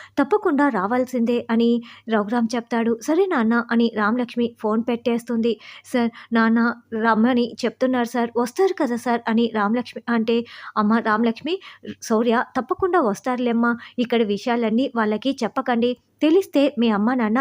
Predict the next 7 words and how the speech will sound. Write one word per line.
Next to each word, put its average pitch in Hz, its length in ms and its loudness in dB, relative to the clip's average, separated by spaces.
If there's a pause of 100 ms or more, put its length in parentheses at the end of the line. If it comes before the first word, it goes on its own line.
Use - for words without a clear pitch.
చాలా 233 300 -2
బాధపడతారు. 233 760 -2 (100)
రే 226 140 0
శౌర్య, 220 320 -2 (140)
నువ్వు 220 280 0
వెళ్ళు," 320 280 4 (140)
అని 233 180 2